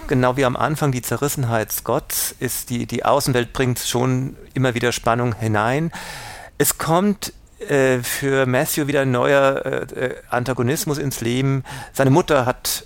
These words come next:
äh, sich einen neuen Lover angelacht. Man weiß zwar, das ist ein Hochstapler, die Mutter schnallt das aber nicht. Der amerikanische Vater, sein leiblicher Vater, äh, taucht auch wieder auf.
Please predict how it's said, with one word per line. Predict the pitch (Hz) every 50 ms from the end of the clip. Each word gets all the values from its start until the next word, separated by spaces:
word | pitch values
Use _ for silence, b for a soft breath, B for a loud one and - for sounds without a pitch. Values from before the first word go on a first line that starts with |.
| -
äh, | - 120 - -
sich | 107 - 123 110 - - - - - -
einen | 113 107 104 101 101
neuen | 107 104 101 104 101
Lover | 98 120 147 156 147 147
angelacht. | 135 131 127 131 120 117 120 120 - - - - - - - -
Man | 113 104 98
weiß | 113 117 135 131 - -
zwar, | - 127 110
das | 101 104 -
ist | 120 -
ein | 110 104 101 101
Hochstapler, | 110 135 - - - 139 120 117 - 117
die | 104 104 101
Mutter | 104 110 - 104
schnallt | - - - 104 110 143 139 139
das | 131 -
aber | - 127 120 120
nicht. | 117 120 113 - - B B B B 165 139 B B -
Der | - 135 -
amerikanische | 143 131 120 110 113 101 - 117 113 117 - - 104
Vater, | - - - 101 101 104 131 160 - 190 170
sein | 135 98 98
leiblicher | 95 90 95 117 170 190 - - - - 151
Vater, | - - - 139 135 131 - 139 135 139 -
äh, | - 135 127 123 120 117 113 113 120 - - - 58 - - - -
taucht | - 104 104 95 - -
auch | - 104 123 170 - -
wieder | - 151 143 143 131
auf. | 131 127 123 127 127 -